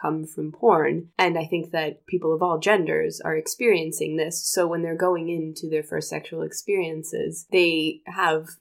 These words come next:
like, the completely wrong idea. And I think also the fact that we don't open, like, we don't talk about consent. We don't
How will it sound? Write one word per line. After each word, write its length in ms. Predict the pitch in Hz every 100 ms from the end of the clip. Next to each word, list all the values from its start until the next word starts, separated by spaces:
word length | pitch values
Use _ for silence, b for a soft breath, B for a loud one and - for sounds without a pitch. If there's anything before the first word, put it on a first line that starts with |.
| _
like, 280 | - 180 175
the 80 | 180
completely 560 | 185 175 220 185 185
wrong 360 | 165 160 156 156 170
idea. 600 | 165 160 147 151 233 370 -
And 440 | 202 185 175 170 -
I 120 | 185
think 200 | 214 208
also 360 | 180 190 185 180
the 140 | 185
fact 240 | 190 185 185
that 120 | 160
we 100 | 185
don't 200 | 175 156
open, 240 | 170 -
like, 200 | - 165
we 80 | 220
don't 160 | 277 233
talk 220 | 196 175
about 240 | 170 165
consent. 640 | - 165 - - - - - _ _ _ _ _ _ _ -
We 140 | 202
don't 380 | 196 180 156